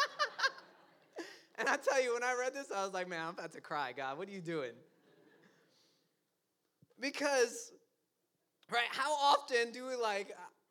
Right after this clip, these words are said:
just jokingly rip somebody apart and it's just like you just went right in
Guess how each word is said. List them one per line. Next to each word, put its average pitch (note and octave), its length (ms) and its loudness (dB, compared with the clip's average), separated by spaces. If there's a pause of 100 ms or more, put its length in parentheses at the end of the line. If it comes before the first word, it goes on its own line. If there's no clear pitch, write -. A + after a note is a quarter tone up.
(140)
just F#3+ 280 -6
jokingly C#4+ 480 2
rip D4+ 300 -2
somebody D#4 460 2
apart C4+ 400 0
and A3+ 80 -6
it's - 160 -6
just G#4+ 200 -4
like A3 240 -2
you C4+ 120 -8
just B3 260 -8 (100)
went B3 240 0
right A#3 240 4
in C4 280 -2